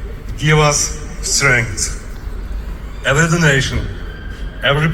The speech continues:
protest, every shared story matters. You help the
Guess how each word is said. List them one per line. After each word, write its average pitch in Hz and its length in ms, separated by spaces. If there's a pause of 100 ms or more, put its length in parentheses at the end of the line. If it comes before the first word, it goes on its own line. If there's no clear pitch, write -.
protest, 131 420 (840)
every 143 320 (100)
shared 160 300
story 147 720 (440)
matters. 104 360 (1400)
You 139 160 (260)
help 135 240 (280)
the 135 80